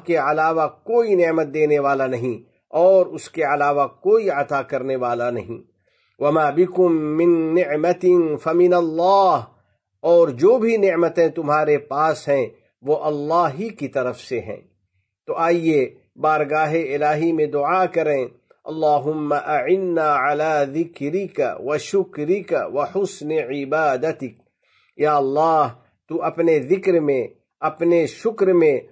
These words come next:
اور اچھی طرح عبادت کرنے میں ہماری مدد فرما۔ اپنے رب کی نعمتوں پر شکر کرنے والو، باری تعالیٰ نے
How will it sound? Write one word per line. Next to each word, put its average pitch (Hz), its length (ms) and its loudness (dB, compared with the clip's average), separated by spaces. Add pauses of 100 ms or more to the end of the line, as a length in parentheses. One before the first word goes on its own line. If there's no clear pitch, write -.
(140)
اور 196 400 2
اچھی 196 440 -4
طرح 175 300 0
عبادت 151 640 -4
کرنے 143 340 -2
میں 127 220 -4 (180)
ہماری 135 360 -2
مدد 127 420 -6
فرما۔ 104 280 -8 (760)
اپنے 156 300 0
رب 165 320 0
کی 160 160 -2
نعمتوں 156 520 0
پر 156 180 -4
شکر 170 420 -4
کرنے 127 320 -2
والو، 120 360 -2 (840)
باری 175 300 2
تعالیٰ 165 460 0
نے 151 180 2